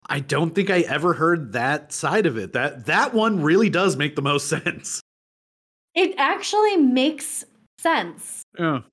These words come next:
Speaker 2: I don't like that it makes sense.
Speaker 1: No, well, and it, it also, it's, it's probably the best reason to let it happen in the sense that, like,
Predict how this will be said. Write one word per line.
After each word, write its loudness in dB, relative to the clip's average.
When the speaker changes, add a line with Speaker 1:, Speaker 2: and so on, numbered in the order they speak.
Speaker 2:
I 0
don't 0
like 0
that 0
it -6
makes -10
sense. -6
Speaker 1:
No, 2
well, 4
and 2
it, 0
it 2
also, 4
it's, -4
it's 2
probably 0
the 0
best -4
reason 0
to 2
let 4
it 2
happen -2
in 2
the 2
sense 0
that, 2
like, 0